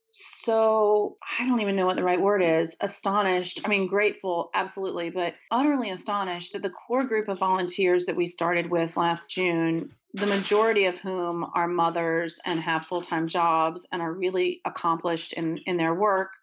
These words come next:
and in their lives, are still around and engaged with us all day, every day.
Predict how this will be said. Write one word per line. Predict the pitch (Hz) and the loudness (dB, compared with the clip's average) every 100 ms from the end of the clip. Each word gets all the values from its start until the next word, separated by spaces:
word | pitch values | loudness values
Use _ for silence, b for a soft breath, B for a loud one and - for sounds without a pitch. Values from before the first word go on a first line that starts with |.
| _ | _
and | 214 | -4
in | 214 | -2
their | 190 175 | -2 0
lives, | 214 214 190 180 180 - _ | 2 2 2 -2 -6 -18 _
are | 208 | 0
still | 202 - - - 247 240 185 175 196 - - | 0 -6 -10 -6 -2 0 -2 -4 -8 -12 -4
around | 196 190 202 180 160 160 165 - | -2 0 0 0 0 -2 -6 -4
and | 202 190 | -4 -2
engaged | 180 185 180 175 175 | -4 -2 -2 -2 -6
with | 175 | -4
us | 175 165 - - - _ - | -2 -2 -6 -14 -20 _ -2
all | 180 180 | 0 0
day, | 180 165 160 | 0 -2 0
every | 185 185 170 | -2 -4 -6
day. | - 180 170 165 | -4 -4 -4 -10